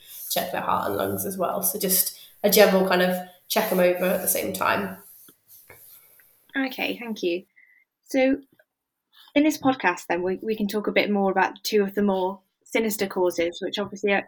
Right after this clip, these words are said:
Speaker 2: a lot more rare, but, um, these are things that we don't want to miss.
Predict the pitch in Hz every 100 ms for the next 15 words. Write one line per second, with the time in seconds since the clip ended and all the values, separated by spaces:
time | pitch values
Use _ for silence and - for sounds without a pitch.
0 | - 196 196 196 185 190 180 170 - 180
1 | - - 175 175 180 _ _ _ _ -
2 | 202 185 196 196 160 196 180 - - -
3 | 190 170 - -